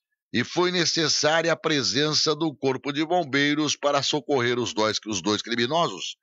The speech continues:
que acabaram caindo numa obra vizinha, só que o muro pelo lado da casa onde eles estavam é um muro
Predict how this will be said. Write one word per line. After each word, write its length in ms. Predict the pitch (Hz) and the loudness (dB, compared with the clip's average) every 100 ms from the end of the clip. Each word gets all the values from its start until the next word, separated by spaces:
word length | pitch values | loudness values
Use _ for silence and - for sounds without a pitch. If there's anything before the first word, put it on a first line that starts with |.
| _ _ _ _ - - | _ _ _ _ -20 -4
que 80 | 151 | -2
acabaram 640 | 170 175 143 170 175 185 147 | 0 0 2 2 2 -2 0
caindo 560 | 165 139 156 180 156 156 135 113 104 101 117 120 123 | 2 4 2 -2 0 0 2 0 -2 -2 -2 0 0
numa 260 | 143 139 123 | 2 4 4
obra 500 | 143 160 123 113 107 | 4 2 2 2 2
vizinha, 640 | 104 90 139 175 139 85 - _ _ _ _ _ | -2 -2 -2 0 0 -2 -6 _ _ _ _ _
só 240 | - 156 165 | -2 0 0
que 160 | 156 | -2
o 80 | 180 | -4
muro 540 | 139 135 160 180 139 123 | -2 0 2 2 2 -2
pelo 360 | - 160 160 | -2 0 0
lado 460 | 131 120 117 85 107 | 2 2 2 -2 -2
da 180 | 104 107 | 0 -2
casa 520 | - 117 113 107 104 | -2 2 2 0 -4
onde 140 | 98 | -4
eles 200 | 110 95 | -2 -2
estavam 720 | 90 - - 113 131 101 76 - _ _ - | -2 -4 0 0 0 -4 -10 -14 _ _ -4
é 80 | 107 | -2
um 140 | 107 | 0
muro 720 | 107 117 120 110 101 90 73 | 0 2 2 0 0 -2 -6